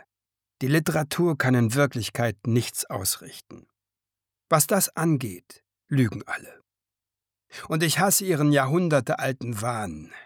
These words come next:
diesen asthmatischen Traum, all ihre Kunstgriffe, um die Leichen zu kaschieren. Ich hasse ihre einbalsamierenden Nacherzählungen.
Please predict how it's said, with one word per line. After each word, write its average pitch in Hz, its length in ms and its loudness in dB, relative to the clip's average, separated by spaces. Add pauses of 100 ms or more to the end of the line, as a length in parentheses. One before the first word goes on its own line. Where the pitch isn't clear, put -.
(140)
diesen 113 220 0
asthmatischen 110 880 -2
Traum, 113 560 -10 (540)
all 156 140 2
ihre 127 280 2
Kunstgriffe, 139 1120 0
um 107 140 -8
die 110 140 -6
Leichen 120 460 -6
zu 107 180 -8
kaschieren. - 720 -10 (920)
Ich - 160 -2
hasse 214 220 2
ihre 156 280 -2
einbalsamierenden 143 1160 4
Nacherzählungen. 117 1120 -4